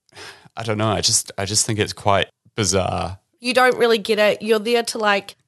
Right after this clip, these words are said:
Speaker 2: help people produce whatever that will make them happy,
Speaker 1: Yeah.
Speaker 2: whether or not that's a good use of your time or good, you know,
Speaker 1: Yeah.
Speaker 2: outcome for them or whatever. It's very much like
Speaker 1: Yeah,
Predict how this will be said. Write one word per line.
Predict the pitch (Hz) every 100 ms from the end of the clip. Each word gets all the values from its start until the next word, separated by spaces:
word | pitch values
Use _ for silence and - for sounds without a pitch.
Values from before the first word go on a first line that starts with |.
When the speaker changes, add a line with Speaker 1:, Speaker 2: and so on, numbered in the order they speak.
| -
Speaker 2:
help | 220 220 196 -
people | - 208 208 180 180 - _
produce | - 208 185 180 170 - - _ _ _
whatever | 196 - 233 226
that | 214 196
will | 202
make | 196 196
them | 202 190
happy, | 180 185 170 139 165 185
Speaker 1:
Yeah. | 92 -
Speaker 2:
whether | 185 202 196 196
or | 190
not | 185 175 -
that's | - - -
a |
good | 185 185 180
use | 185 -
of | 170
your | 180 220
time | - 170 165 170 170
or | - 175
good, | 165 175 170 - _ _ _
you | - 185
know, | 175 -
Speaker 1:
Yeah. | 180 214
Speaker 2:
outcome | 185 170 175
for | -
them | 175 175 170
or | 170 160
whatever. | 170 170 165 165
It's | - -
very | 165 165
much | 170 - - -
like | 165 165 - _ _
Speaker 1:
Yeah, | 117 131 -